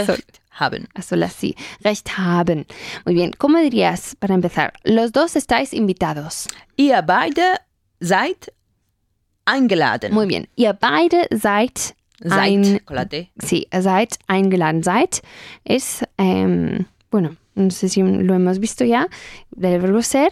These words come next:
Speaker 1: en
Speaker 2: Sí.
Speaker 1: vosotros. Ihr seid. ¿Vale? Ihr beide seid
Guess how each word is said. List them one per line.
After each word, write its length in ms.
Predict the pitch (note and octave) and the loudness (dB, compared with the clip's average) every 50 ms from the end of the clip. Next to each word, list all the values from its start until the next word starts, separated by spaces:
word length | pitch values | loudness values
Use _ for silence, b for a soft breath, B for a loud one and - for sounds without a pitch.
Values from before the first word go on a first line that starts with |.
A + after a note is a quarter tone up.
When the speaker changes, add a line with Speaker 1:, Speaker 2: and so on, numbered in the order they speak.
| - - | 0 0
Speaker 1:
en 120 | - G#3+ | 0 2
Speaker 2:
Sí. 40 | G3+ F#3 | 2 2
Speaker 1:
vosotros. 440 | F#3 E3+ - - - - E3+ E3+ - | 0 -2 -4 -4 -4 -2 -2 -4 -2
Ihr 300 | - F#3 G3+ A#3+ C4 D4+ - - _ | 0 2 4 4 4 2 0 -2 _
seid. 400 | G3 F3 F3+ D#3+ C3+ C#3 C3+ - - - - - - - _ _ _ _ _ _ _ _ _ | -4 -2 -2 -2 -4 -6 -10 -8 -4 -4 -4 -4 -4 -10 _ _ _ _ _ _ _ _ _
¿Vale? 200 | F#3 F#3+ A3 - - | -2 -2 -2 0 2
Ihr 160 | G#3+ G#3 F#3 | 2 2 2
beide 320 | - A3+ B3 D4 E4 D#4+ B3+ | 2 2 2 4 4 2 2
seid 340 | - A3+ G#3 A3 C4 C#4 | 2 2 2 2 0 -2